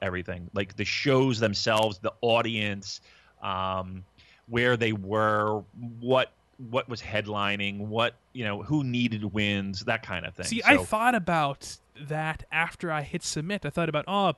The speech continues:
Speaker 2: God, I should have looked at the venue. I should have looked at the city." Um, but I, I, I even went so far as to try and, you know, uh,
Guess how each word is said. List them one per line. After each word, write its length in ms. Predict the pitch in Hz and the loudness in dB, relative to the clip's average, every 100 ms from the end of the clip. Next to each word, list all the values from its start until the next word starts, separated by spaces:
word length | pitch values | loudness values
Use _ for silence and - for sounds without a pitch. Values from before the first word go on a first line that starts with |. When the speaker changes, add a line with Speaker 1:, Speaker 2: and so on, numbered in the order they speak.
| - | -4
Speaker 2:
God, 300 | 160 165 160 | -4 0 0
I 60 | 127 | 0
should 200 | - 165 | -4 -2
have 80 | 151 | 0
looked 200 | 160 - | -2 -2
at 140 | 143 | -4
the 60 | 135 | -6
venue. 640 | 127 170 185 185 180 180 | 2 4 4 4 4 4
I 80 | 143 | 0
should 140 | - | -4
have 80 | 151 | -6
looked 160 | 143 143 | -6 -8
at 120 | - | -10
the 80 | 127 | -10
city." 640 | - 180 175 175 165 160 - - - - | 2 6 6 6 4 0 -2 -18 -20 -12
Um, 340 | - 135 135 135 | -6 -4 -4 -6
but 100 | - | 2
I, 180 | 165 202 | 4 6
I, 200 | 185 214 | 6 8
I 100 | 202 | 6
even 260 | 262 196 160 | 4 2 0
went 180 | 160 156 | -2 0
so 160 | 165 | -2
far 360 | 143 156 156 156 | 0 2 2 2
as 100 | 143 | 0
to 60 | 135 | -8
try 560 | - - 160 170 175 | -12 -2 0 2 2
and, 560 | 180 135 143 135 135 123 | 2 0 -4 -6 -8 -14
you 140 | 131 | -12
know, 260 | 139 131 127 | -8 -8 -6
uh, 220 | 131 131 | -4 -4